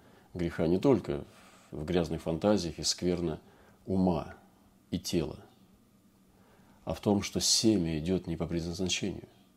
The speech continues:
Семя дано Богом, чтобы рождать жизнь. Семя — это самая дорогая субстанция на свете. Никакие бриллианты не могут с ним сравниться, потому что бриллиант не может родить человека.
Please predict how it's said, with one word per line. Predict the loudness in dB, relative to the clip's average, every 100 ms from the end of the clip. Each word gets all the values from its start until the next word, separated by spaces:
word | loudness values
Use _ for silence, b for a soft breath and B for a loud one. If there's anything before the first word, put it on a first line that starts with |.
| _
Семя | 0 4 8 8 8
дано | 2 0 2 0 -2 -12 _ b b b b b _ _ _
Богом, | -6 4 6 6 2 -6 -10 -18 _ _ _ _ _ -14
чтобы | 0 0 2
рождать | -2 -2 -2 -4
жизнь. | -4 -4 -6 -8 -16 _ _ _ _ _ _ _ _ _ _ b b
Семя — | b 4 6 8 8 6 0 -6
это | 0
самая | 4 6 8 8
дорогая | 6 6 6 4
субстанция | 4 -2 -2 0 2 0 0
на | 0
свете. | 0 0 -4 -4 -16 -20 _ _ -4
Никакие | 0 2 2 2
бриллианты | 6 6 8 6 4 2
не | 4
могут | 4 2 -2
с | -2
ним | -4
сравниться, | -4 -6 -4 -6 -8 -12 _ _ _ _ b b b
потому | -2 -2
что | 2 4
бриллиант | 6 8 8 6
не | 4
может | 6 6 4
родить | 2 2 0
человека. | -2 -4 -6 -8 -14